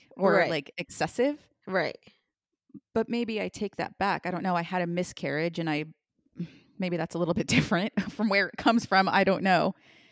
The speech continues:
Speaker 1: That wasn't scary. It was more sad. You know, it
Speaker 2: Right.
Speaker 1: was, like, th-, a sad situation. So I was just more, like, grieving the loss than,
Speaker 2: Right. Okay.
Speaker 1: than that, I guess. So, no, maybe it doesn't scare me, but I can't be a nurse for sure.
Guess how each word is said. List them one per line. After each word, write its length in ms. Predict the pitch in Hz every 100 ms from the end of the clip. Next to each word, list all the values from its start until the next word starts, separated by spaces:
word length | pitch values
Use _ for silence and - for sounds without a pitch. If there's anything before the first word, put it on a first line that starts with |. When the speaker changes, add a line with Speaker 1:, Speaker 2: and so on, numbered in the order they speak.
| _ _ _ -
Speaker 1:
That 140 | 202
wasn't 320 | 208 196 -
scary. 400 | - - 196 180
It 60 | 151
was 120 | 175
more 140 | 170
sad. 720 | 147 - - 175 170 - 156 - _ _ _
You 160 | 208 208
know, 280 | 202 196 175
it 40 |
Speaker 2:
Right. 20 |
Speaker 1:
was, 120 | 160 160
like, 260 | 151 170
th-, 160 | 170 156
a 120 | 170
sad 680 | - - 175 170 170 - -
situation. 800 | - 185 - 156 165 - 147 147
So 180 | - 151
I 100 | 151
was 120 | 165
just 180 | 165 180
more, 240 | 165 156
like, 280 | 139 143 - 156
grieving 400 | 175 175 165 170
the 120 | 143
loss 580 | 139 151 143 143 - - 220
than, 200 | 147 208
Speaker 2:
Right. 420 | 196 180 165 - -
Okay. 380 | 190 175 139 -
Speaker 1:
than 340 | 156 156 147
that, 240 | 170 165 -
I 100 | 165
guess. 300 | 151 151 156
So, 240 | - 156 - - - -
no, 160 | 254 240
maybe 260 | 196 208
it 100 | 208
doesn't 300 | 196 170 202 -
scare 240 | - 226
me, 120 | 240
but 120 | 226
I 60 | 175
can't 260 | - 220 165
be 120 | 175
a 40 |
nurse 340 | 156 170 165 -
for 120 | 156
sure. 360 | - 156 156